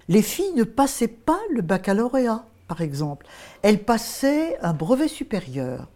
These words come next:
hein, qui était déjà assez calé, euh, du point de vue secondaire, mais pas le bac. Ce n'est qu'en mille neuf cent vingt-quatre, c'est-à-dire dans le siècle dernier, dans le vingtième siècle, que les filles ont passé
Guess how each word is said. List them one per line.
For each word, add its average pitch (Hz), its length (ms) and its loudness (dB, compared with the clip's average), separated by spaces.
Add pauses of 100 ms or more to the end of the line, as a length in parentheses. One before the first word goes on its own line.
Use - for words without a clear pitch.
(200)
hein, 165 140 -10 (500)
qui 135 100 -4
était 147 280 0
déjà 139 340 -2
assez 139 260 -4
calé, 135 720 -2
euh, 131 160 -4 (280)
du 135 120 -4
point 135 200 -4
de 135 60 -6
vue 147 140 -4
secondaire, 165 560 2 (300)
mais 262 320 6 (320)
pas 277 140 6
le 247 60 4
bac. 165 400 0 (440)
Ce - 220 -4
n'est 262 300 2
qu'en 175 260 0
mille 311 720 -2
neuf 254 220 2
cent 320 380 -4
vingt-quatre, 214 1080 -2 (320)
c'est-à-dire 208 520 0
dans 156 140 2
le 151 120 0
siècle 302 500 -2
dernier, 170 560 0 (300)
dans 131 80 -4
le 127 80 -4
vingtième 240 480 0
siècle, 196 560 0 (320)
que 180 100 2
les 165 140 4
filles 233 480 2 (280)
ont 175 120 0
passé 175 560 -2